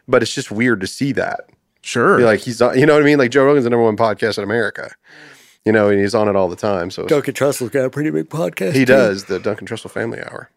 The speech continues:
Speaker 1: But anyway, so, so let's get back to you.
Speaker 2: Okay.
Speaker 1: Yep. So you were nineteen, and so you willfully began to go to church.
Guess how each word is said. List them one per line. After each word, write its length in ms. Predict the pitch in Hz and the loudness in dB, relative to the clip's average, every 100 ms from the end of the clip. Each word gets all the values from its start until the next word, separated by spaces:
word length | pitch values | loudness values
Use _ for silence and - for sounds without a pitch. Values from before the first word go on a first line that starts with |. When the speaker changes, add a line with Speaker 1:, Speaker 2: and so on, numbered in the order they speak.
| _ | _
Speaker 1:
But 120 | - | -10
anyway, 260 | 107 107 - 110 _ _ _ _ - - - - | -8 -8 -10 -14 _ _ _ _ -20 -20 -20 -14
so, 540 | - 220 180 110 98 - _ _ _ | 0 2 4 2 -2 -10 _ _ _
so 180 | - 135 | -2 2
let's 160 | 143 139 | 2 2
get 140 | 151 | 0
back 180 | 131 123 | 2 0
to 100 | - | -2
you. 260 | 117 98 92 _ - | -2 -2 -6 _ -6
Speaker 2:
Okay. 280 | 143 147 190 _ _ | 0 0 -2 _ _
Speaker 1:
Yep. 340 | 110 117 - | -2 -2 -4
So 520 | - - 123 120 113 113 _ _ _ - | -8 0 4 4 2 -4 _ _ _ -10
you 180 | 131 | 2
were 100 | 139 135 | 4 6
nineteen, 680 | 139 139 - 165 160 160 | 4 2 2 4 6 6
and 180 | 143 123 | 4 2
so 120 | 120 | 0
you 180 | 135 123 | -2 2
willfully 380 | 117 123 - 120 | 2 2 0 -6
began 300 | 110 110 110 | -2 0 0
to 60 | 104 | 0
go 120 | 104 | -2
to 80 | 98 | -2
church. 580 | - 104 - - - | -4 -6 -8 -14 -20